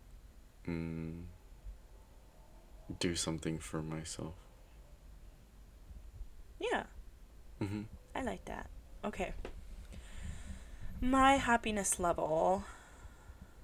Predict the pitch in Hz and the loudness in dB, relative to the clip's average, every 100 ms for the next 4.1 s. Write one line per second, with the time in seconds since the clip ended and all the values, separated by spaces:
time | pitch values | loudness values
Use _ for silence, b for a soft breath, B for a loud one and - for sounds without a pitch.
0 | - - - - - - - - - - | -8 -8 -14 -20 -18 -18 -18 -20 -20 -18
1 | - 254 262 254 247 233 220 - - - | -2 4 8 12 12 12 12 8 0 -10
2 | - - - - - 226 226 - 185 175 | -8 -10 -8 -6 4 6 8 6 10 12
3 | 175 190 196 214 - 196 - 190 202 - | 12 12 10 6 4 4 6 6 6 4
4 | - | 2